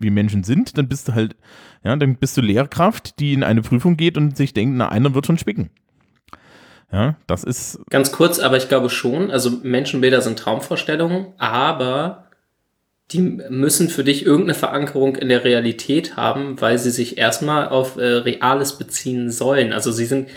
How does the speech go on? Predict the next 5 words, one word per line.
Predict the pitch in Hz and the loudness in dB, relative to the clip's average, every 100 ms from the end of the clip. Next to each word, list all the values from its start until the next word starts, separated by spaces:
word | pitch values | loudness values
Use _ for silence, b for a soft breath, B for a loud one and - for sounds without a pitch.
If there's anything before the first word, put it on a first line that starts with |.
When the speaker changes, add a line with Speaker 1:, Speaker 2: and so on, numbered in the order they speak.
| B B - | B B -2
Speaker 2:
ganz | 127 151 165 - - | 0 0 -4 -8 -4
explizit | - - - 175 - 147 - - | -4 -4 -8 -6 0 0 0 -10
keine, | - 127 139 135 135 131 | -2 0 2 2 2 2
äh, | 131 120 - | 0 0 -6
geformte | 120 - 131 143 139 131 120 120 | -10 -4 0 0 0 2 2 0